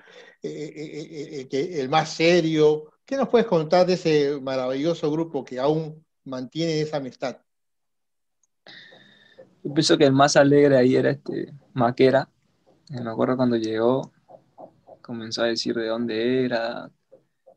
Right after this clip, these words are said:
Speaker 2: eh, yo soy Cristian Fernando Maquera, me pueden decir Maquera, era un-, <laughs> era muy divertido.
Speaker 1: <laughs>
Speaker 2: Eh, pero después todos en sí, todos, este, éramos muy, muy alegres y creo que el más, este,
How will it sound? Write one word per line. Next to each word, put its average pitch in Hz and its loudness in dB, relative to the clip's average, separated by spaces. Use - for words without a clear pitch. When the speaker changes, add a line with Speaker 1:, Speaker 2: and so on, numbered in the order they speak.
Speaker 2:
eh, - -10
yo 123 -2
soy 127 -2
Cristian 123 -4
Fernando 120 -6
Maquera, 127 -8
me 120 -10
pueden 127 -6
decir 127 -6
Maquera, 123 -4
era 123 -2
un-, 127 -8
<laughs> - -14
era 147 4
muy 147 2
divertido. 131 6
Speaker 1:
<laughs> - -6
Speaker 2:
Eh, - 0
pero 147 2
después 165 2
todos 196 4
en 139 0
sí, 156 4
todos, 147 0
este, - -12
éramos 143 -4
muy, 135 -2
muy 131 -2
alegres 131 0
y 120 -2
creo 123 -4
que 120 -12
el 117 -14
más, 120 -6
este, - -20